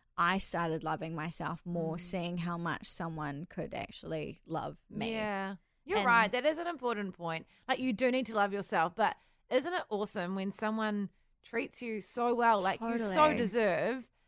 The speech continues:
Speaker 2: and it does help you
Speaker 1: Yeah.
Speaker 2: in turn, you know?
Speaker 1: Yeah, really, really did. And, you know, I s-, I do. I still have days where I'm like, "Oh, I just feel yuck," or, "I don't think I'm pretty," or, "I don't think I'm
Speaker 2: Mm.
Speaker 1: this," or, "I don't think I'm that."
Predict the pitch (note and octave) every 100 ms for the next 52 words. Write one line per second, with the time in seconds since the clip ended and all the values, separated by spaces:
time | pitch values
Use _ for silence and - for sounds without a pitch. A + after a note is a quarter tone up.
0 | _ - A3+ G#3+ D#3 A3 B3+ - - -
1 | A3 - - A#3 G3 F3 G3 F#3+ G3+ C4+
2 | A#3+ G#3 F#3+ G#3 F#3+ E3+ E3 E3 D#3 F3+
3 | A#3 G3+ A3 B3 G#3 G3 G3 A3+ A#3+ A#3+
4 | G#3+ G3 - G#3+ A3 A3 G#3 F#3+ F3+ -
5 | F#3 F3+ F3+ G#3 G3 F#3 G3+ G3+ - A3
6 | G#3 A3 D#3+ F#3 - F#3 F3+ F3 E3+ F#3
7 | E3+ E3+ G2 - E3+ G#3+ G3+ G3+ G3 -
8 | - _ - A3 G#3 G3+ G3 E3 E3+ -
9 | F3 F#3 G3+ G3+ G3+ G3+ G#3+ G#3+ - -
10 | F3+ G#3+ G#3 G3 F3+ F3+ F#3+ - G3 G3+
11 | G#3 F#3+ D#3+ G2+ G#2+